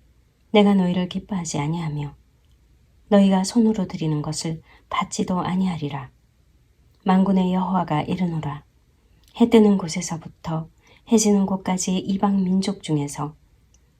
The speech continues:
내 이름이 크게 될 것이라. 격처에서 내 이름을 위하여 분향하며 깨끗한 제물을 드리리니, 이는 내 이름이 이방 민족 중에서 크게 될 것임이니라.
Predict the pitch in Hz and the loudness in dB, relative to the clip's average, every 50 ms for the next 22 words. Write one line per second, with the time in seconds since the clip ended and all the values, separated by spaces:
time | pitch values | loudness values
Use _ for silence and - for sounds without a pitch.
0 | _ - 208 202 196 190 175 180 170 170 165 165 - - - - 226 220 202 165 | _ -2 2 2 4 4 2 0 -2 -4 -4 -6 -8 -6 -2 -2 -2 -2 -2 -4
1 | 156 - - 147 - - - - 143 143 - _ _ _ _ _ _ _ _ - | -6 -6 -6 -8 -8 -8 -8 -10 -10 -12 -12 _ _ _ _ _ _ _ _ -20
2 | - _ _ _ _ _ _ _ _ _ _ - - 196 185 - - 190 175 160 | -20 _ _ _ _ _ _ _ _ _ _ -8 -6 -4 -4 0 0 0 0 0
3 | - 170 170 165 151 170 170 170 165 170 170 165 165 160 160 160 170 175 175 160 | 0 -2 -2 -2 -2 -2 -2 -4 -4 -4 -4 -4 -4 -4 -4 -6 -6 -6 -4 -4
4 | 151 143 143 147 - _ _ _ _ _ _ - - 208 202 208 196 170 170 151 | -4 -4 -6 -8 -12 _ _ _ _ _ _ 0 2 2 2 2 0 -2 -2 -2
5 | 147 143 143 147 - - _ _ _ _ _ _ _ _ _ _ _ - 233 226 | -2 -2 -4 -6 -10 -16 _ _ _ _ _ _ _ _ _ _ _ -2 -2 0
6 | - 240 220 220 - 220 214 202 202 - 190 175 175 175 165 170 170 160 165 180 | 2 0 0 0 0 0 0 0 0 -2 -2 -2 -2 -2 -4 -6 -6 -8 -6 -6
7 | 180 180 185 180 151 143 139 135 143 147 - _ _ _ _ _ _ _ _ _ | -4 -4 -4 -4 -4 -4 -4 -4 -6 -8 -10 _ _ _ _ _ _ _ _ _
8 | _ _ _ - 240 214 214 202 185 165 160 165 165 160 160 156 147 147 147 151 | _ _ _ 2 4 6 6 6 4 2 0 -2 -2 -2 -2 -2 0 0 0 -2
9 | 151 - - _ _ _ _ - 202 202 196 180 180 170 165 165 160 151 - 147 | -4 -6 -12 _ _ _ _ -2 0 0 0 0 -2 -2 -2 -2 -4 -4 -4 -6
10 | 143 - - 151 147 147 147 - 156 151 151 - - - 208 202 190 185 175 175 | -8 -6 -4 -4 -4 -4 -4 -6 -8 -8 -10 -10 -8 -6 -6 -4 -4 -6 -8 -8
11 | - 165 160 - - 170 156 143 139 135 127 135 131 - | -8 -10 -10 -8 -8 -6 -6 -6 -6 -6 -8 -8 -10 -12